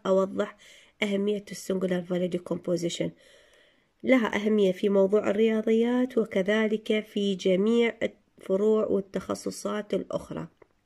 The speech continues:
عندما تكون عندي المصفوفة غير قابلة للانعكاس، يا أما لأنه محددها يساوي صفر، أو لأنه أصلًا هي ليست مربعة، كما في المثال أمامنا، المصفوفة هي اثنين في ثلاثة غير مربعة،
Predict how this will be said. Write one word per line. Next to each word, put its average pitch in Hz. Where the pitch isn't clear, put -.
عندما 220
تكون -
عندي 202
المصفوفة 196
غير 196
قابلة 185
للانعكاس، 170
يا 202
أما 190
لأنه 180
محددها 180
يساوي 170
صفر، 233
أو 269
لأنه 220
أصلًا 240
هي 220
ليست 208
مربعة، 165
كما 220
في 240
المثال 196
أمامنا، 175
المصفوفة 196
هي 226
اثنين 185
في 180
ثلاثة 196
غير 214
مربعة، 175